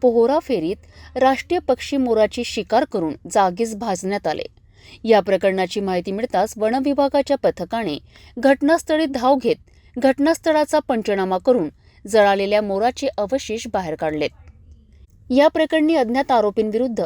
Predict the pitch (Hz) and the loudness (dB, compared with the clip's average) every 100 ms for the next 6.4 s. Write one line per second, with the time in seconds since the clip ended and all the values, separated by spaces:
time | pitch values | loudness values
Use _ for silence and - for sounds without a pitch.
0 | - 220 254 302 294 285 320 220 - 175 | -2 0 0 0 0 0 2 0 0 -4
1 | 202 220 165 - 233 269 277 277 277 254 | 0 -2 -2 -4 -2 -2 -2 -6 -4 -2
2 | 165 170 160 151 156 160 - - - _ | -2 -2 -4 -4 -6 -10 -14 -20 -20 _
3 | - - 254 277 311 330 359 359 302 294 | -20 -4 2 4 4 0 -2 0 0 0
4 | 320 339 247 180 185 175 262 233 151 - | -2 0 0 2 2 2 -2 0 -2 -2
5 | 214 233 240 233 277 - 240 247 302 - | 0 2 2 -2 -6 -4 -4 0 0 0
6 | 214 156 170 | 0 0 -4